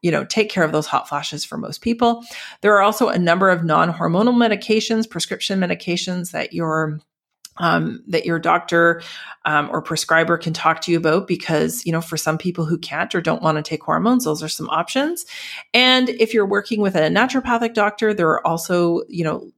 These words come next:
definitely some options to look at on the herbal medicine, the botanical side. Um, and those are things that, you know, I think people can ex-,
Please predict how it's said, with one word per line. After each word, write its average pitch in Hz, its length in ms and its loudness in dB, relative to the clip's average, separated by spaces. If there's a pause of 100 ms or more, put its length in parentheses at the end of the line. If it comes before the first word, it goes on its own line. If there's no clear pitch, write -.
definitely 208 360 2
some 196 180 -2
options 170 380 -2
to 160 100 0
look 165 260 -2
at 160 240 0
on 160 220 0
the 160 160 0
herbal 165 280 0
medicine, 180 380 2
the 170 80 0
botanical 160 480 -4
side. 156 380 0 (500)
Um, 151 400 2
and 151 400 -2
those 160 260 2
are 156 120 0
things 151 420 -2
that, - 480 0
you 160 80 -4
know, 139 240 -2 (440)
I 165 80 2
think 165 340 -4 (180)
people 185 280 0
can 160 200 -2
ex-, 160 160 -4